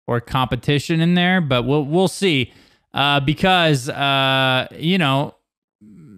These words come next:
you would think that some of the, uh, some of the, uh, content, as people get higher level and as the game kind of persists in, in, um,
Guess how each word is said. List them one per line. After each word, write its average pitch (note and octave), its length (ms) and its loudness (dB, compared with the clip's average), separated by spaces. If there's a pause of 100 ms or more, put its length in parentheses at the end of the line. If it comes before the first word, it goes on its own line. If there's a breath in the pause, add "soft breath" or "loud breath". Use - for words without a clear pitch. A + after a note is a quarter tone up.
(400)
you E3 460 2
would E3+ 160 2
think G#3 240 0
that C#3+ 340 -2
some E3+ 220 0
of E3+ 100 0
the, D3+ 280 2
uh, C3+ 760 2
some E3 240 -2
of D#3 120 0
the, C#3+ 340 2
uh, B2+ 460 0
content, D3+ 520 0
as B2 360 -2
people D3+ 400 -2
get C3+ 140 0
higher C3+ 420 0
level D3+ 400 0
and B2+ 120 0
as A#2 280 -4
the B2 120 -4
game C3 380 -2
kind B2 260 -4
of A#2 120 -8
persists C#3 580 -6
in, A#2+ 340 -4
in, A#2 320 -2
um, A2+ 440 -2